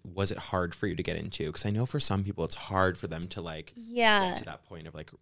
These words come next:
Speaker 2: I can never
Speaker 1: relaxing.
Speaker 2: actually do a completely quiet, silent meditation, again, 'cause, like, my mind just never fully shuts off, but I like to kinda do, like, a guided one
Speaker 1: Mm-hmm.
Speaker 2: with something on my phone that talks me through it.
Speaker 1: Right.
Speaker 2: But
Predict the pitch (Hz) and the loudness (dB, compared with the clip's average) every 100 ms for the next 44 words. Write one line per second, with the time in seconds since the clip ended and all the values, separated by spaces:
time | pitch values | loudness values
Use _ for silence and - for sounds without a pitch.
0 | _ _ _ - 214 - 277 294 339 311 | _ _ _ -2 -2 0 0 2 4 4
1 | - 285 220 220 208 196 - _ 220 208 | 4 0 0 2 4 2 0 _ -8 -4
2 | - - 196 - - - 185 180 190 - | 0 0 -2 -4 -12 0 4 6 4 2
3 | - - 180 175 208 - 214 220 - 240 | -2 0 2 2 0 -2 -2 -2 0 0
4 | - 277 233 196 196 190 190 190 190 180 | 0 -2 2 2 2 -2 -4 -4 -4 0
5 | 185 165 156 190 180 - 185 185 175 185 | 0 0 0 0 0 0 2 2 4 4
6 | 185 190 - _ - 180 180 185 185 185 | 2 -2 -12 _ -4 0 2 0 -2 0
7 | 185 185 - - 202 196 190 - 247 240 | 2 2 0 0 0 2 0 0 -4 -2
8 | 196 202 190 190 180 180 165 165 190 214 | -2 0 0 0 -2 -2 0 2 2 0
9 | 240 254 285 339 - - - - 208 202 | -4 -2 0 -2 -6 -20 -20 -6 -2 2
10 | - 208 202 202 185 190 180 175 180 208 | 4 2 2 2 2 2 2 4 4 2
11 | 240 _ _ _ _ 196 190 - 190 180 | -2 _ _ _ _ 2 2 0 -2 -2
12 | - 190 - 180 185 202 269 - _ _ | -2 -4 -2 0 2 4 2 0 _ _
13 | - 190 202 185 - | -18 2 6 6 4